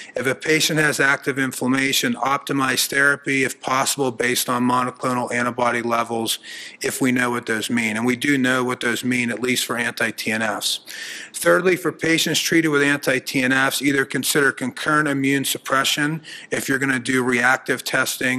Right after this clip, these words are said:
or proactive drug monitoring. Fourth, treating beyond symptoms is essential to improve outcomes, although we do need more data on whether this,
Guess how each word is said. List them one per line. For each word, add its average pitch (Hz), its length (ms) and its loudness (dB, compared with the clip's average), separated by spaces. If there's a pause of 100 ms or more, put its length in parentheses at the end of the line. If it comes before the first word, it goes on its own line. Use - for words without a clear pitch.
or 120 140 0
proactive 120 640 -2
drug 131 300 0
monitoring. 127 680 0 (440)
Fourth, 165 540 4
treating 180 400 0
beyond 151 380 0
symptoms 151 520 -2
is 123 120 -2
essential 139 640 2
to 139 140 -2
improve 123 400 0
outcomes, 135 600 0
although 127 260 0
we 123 120 2
do 135 240 0
need 131 240 0
more 127 240 0
data 131 380 0
on 123 240 -2
whether 123 280 0
this, 123 340 -2